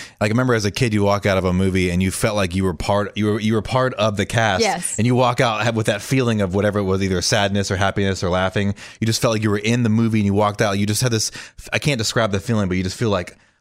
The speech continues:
Speaker 1: like, wow, that was so cool. Like,
Speaker 2: Mm-hmm.
Speaker 1: that's the feeling I had when I walked out of Black Panther, which I haven't felt that the first one in probably almost twenty years.
Speaker 2: Well, and honestly, since you've seen the first one, you could go see the second one.
Speaker 1: Okay.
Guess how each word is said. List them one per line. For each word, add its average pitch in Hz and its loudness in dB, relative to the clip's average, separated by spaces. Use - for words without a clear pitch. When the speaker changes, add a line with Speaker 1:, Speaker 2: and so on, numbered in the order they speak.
Speaker 1:
like, 95 -4
wow, 127 2
that 104 0
was 101 -4
so 113 -2
cool. 95 -2
Like, 233 -2
Speaker 2:
Mm-hmm. 117 0
Speaker 1:
that's 156 0
the 127 -2
feeling 113 2
I 95 0
had 101 2
when 92 0
I 90 0
walked 92 0
out 92 0
of 85 -2
Black 87 -2
Panther, 90 -2
which 80 -4
I 90 -4
haven't 87 -2
felt 85 -2
that 82 -4
the 92 -4
first 110 -2
one 78 -2
in 82 -4
probably 85 -2
almost 78 -4
twenty 82 -4
years. 76 -6
Speaker 2:
Well, 302 0
and 302 -2
honestly, 370 -2
since 294 -6
you've 262 -6
seen 254 -4
the 247 -2
first 233 -6
one, 214 -2
you 196 -2
could 196 -6
go 190 0
see 190 -8
the 170 -8
second 175 -8
one. 156 -14
Speaker 1:
Okay. 87 -2